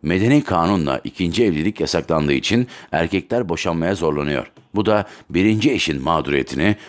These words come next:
ortaya çıkardığı gibi boşanılamayan sürede de taraflar kanun önünde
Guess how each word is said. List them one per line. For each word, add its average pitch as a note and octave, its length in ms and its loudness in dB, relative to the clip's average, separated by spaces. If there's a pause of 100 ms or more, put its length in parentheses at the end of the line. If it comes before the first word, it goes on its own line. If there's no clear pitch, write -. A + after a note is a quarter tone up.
ortaya G#2 400 2
çıkardığı C2 460 -4
gibi E2 360 0 (260)
boşanılamayan F#2+ 640 2
sürede D#2 380 0
de D#2+ 200 0 (220)
taraflar G2 540 2
kanun G2 320 0
önünde D2 440 -2